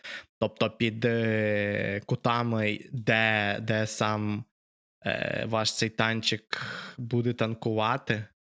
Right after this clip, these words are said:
ось, під яким углом, ви просто будете тут мати або люту привідьоночку,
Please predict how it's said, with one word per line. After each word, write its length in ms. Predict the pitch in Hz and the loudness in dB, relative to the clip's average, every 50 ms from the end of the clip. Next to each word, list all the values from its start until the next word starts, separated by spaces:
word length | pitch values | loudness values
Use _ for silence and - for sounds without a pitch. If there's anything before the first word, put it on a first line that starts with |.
| _ _ _ - | _ _ _ -16
ось, 320 | - - - - - _ _ _ _ _ _ _ _ _ _ _ _ _ _ _ _ _ _ _ _ _ - | -14 -14 -14 -14 -16 _ _ _ _ _ _ _ _ _ _ _ _ _ _ _ _ _ _ _ _ _ -2
під 180 | 120 117 107 | -2 0 2
яким 420 | 117 120 120 - 127 127 123 120 120 | 2 0 2 2 2 2 2 2 0
углом, 560 | 113 107 113 117 117 127 151 160 151 147 139 - - _ _ - - | 0 0 2 2 2 2 2 0 -2 -6 -8 -10 -16 _ _ -8 -4
ви 140 | 107 104 | -4 -2
просто 340 | 110 - 120 120 117 - 123 | 0 0 0 0 0 -2 -2
будете 300 | 113 117 117 113 113 113 | 0 0 0 0 0 0
тут 140 | 110 120 107 | -2 -2 0
мати 300 | 117 113 110 110 - 110 | 0 0 0 0 0 0
або 420 | 113 113 107 110 117 110 110 107 - 139 | -2 0 0 0 0 2 2 0 2 2
люту 280 | 127 131 123 - 117 | 2 2 2 0 -2
привідьоночку, 880 | 110 - 117 110 113 107 120 131 151 175 190 185 - - - 185 180 | -2 0 0 0 0 2 2 0 2 0 0 -2 -4 -2 -2 -2 -2